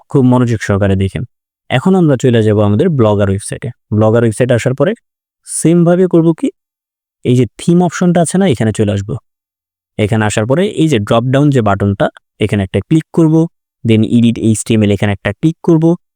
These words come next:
ক্লিক করার পরে একটু মনে করেন তো এখানে কি বলছিল, কই গেল অ্যাডটার জন্য? এই যে সোশ্যাল বার, গেট কোড অপশন আসি। এই দেখেন, এই যে বডি ট্যাগ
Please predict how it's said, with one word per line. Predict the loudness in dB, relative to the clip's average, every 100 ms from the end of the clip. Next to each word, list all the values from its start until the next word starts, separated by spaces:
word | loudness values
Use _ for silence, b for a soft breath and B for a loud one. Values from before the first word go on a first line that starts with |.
| _ _ _ _ _ -2
ক্লিক | -2 0
করার | -2 -2
পরে | -2 -2 -4
একটু | -8 -2 0
মনে | 2 2
করেন | 0 2
তো | 0
এখানে | 0 -2
কি | 0 0
বলছিল, | 0 0 -2 -2 _ _ _ _ _ _ _ _ _ _ _ _ _ -4
কই | 0 2
গেল | 2 0 -4 _ _ -6
অ্যাডটার | -6 -2 -2
জন্য? | 0 2 2 0 0
এই | -2
যে | 0 0
সোশ্যাল | -2 -4 0 0 2
বার, | 2 2
গেট | 0 -2
কোড | -2 -2
অপশন | -2 -2
আসি। | -2 -4 -8 _ -20 -2
এই | 0 2
দেখেন, | 0 -2 -6 -6 _ _ _ -4
এই | 0
যে | 2
বডি | 2 2 2 0
ট্যাগ | 0